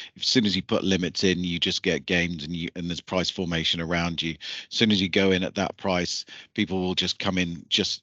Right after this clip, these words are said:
just in front all the time, and then, and then you end up getting a very, very tiny percentage done. So yeah, if, uh,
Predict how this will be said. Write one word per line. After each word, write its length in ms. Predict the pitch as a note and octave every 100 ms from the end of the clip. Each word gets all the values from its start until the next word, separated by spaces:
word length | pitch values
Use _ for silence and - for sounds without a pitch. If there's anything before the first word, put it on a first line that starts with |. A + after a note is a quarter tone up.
| G#2
just 280 | G#2+ F#2+ G2
in 100 | D#2+
front 360 | - F2+ D#2 -
all 220 | G2 F2+
the 60 |
time, 420 | D#2+ - E2+ D#2+ D#2
and 160 | F2+
then, 260 | E2+ E2+ E2
and 120 | F2+
then 120 | F2+
you 140 | F2 F2
end 140 | E2
up 100 | D#2+
getting 240 | E2+ E2+
a 40 | D#2+
very, 220 | F2+ E2
very 220 | E2 E2
tiny 340 | D2 F2+ F2 D#2+
percentage 540 | - E2 D2+ E2+ -
done. 240 | F2 D2 C#2+ - - -
So 340 | - A2 F#2+ F2+
yeah, 260 | - G2 F2+ -
if, 240 | A#2+ -
uh, 80 | B2